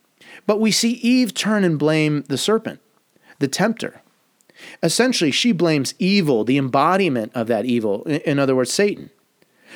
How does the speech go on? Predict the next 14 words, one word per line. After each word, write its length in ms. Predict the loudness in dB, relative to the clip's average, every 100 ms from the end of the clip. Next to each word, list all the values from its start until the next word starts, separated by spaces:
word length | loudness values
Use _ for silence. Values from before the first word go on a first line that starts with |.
| -6
The 80 | -2
serpent 600 | 0 0 0 0 -2 _
tends 440 | -4 0 2 0 -2
to, 220 | 0 0
or 180 | 2 2
can 260 | 0 -2 0
represent, 540 | 0 0 -2 -2 -2
in 100 | -2
this 180 | 0 -2
case 460 | -4 -8 -8 -10 -8
with 160 | -4 -4
the 80 | -4
Super 300 | -6 -4 -4
League, 300 | -4 -6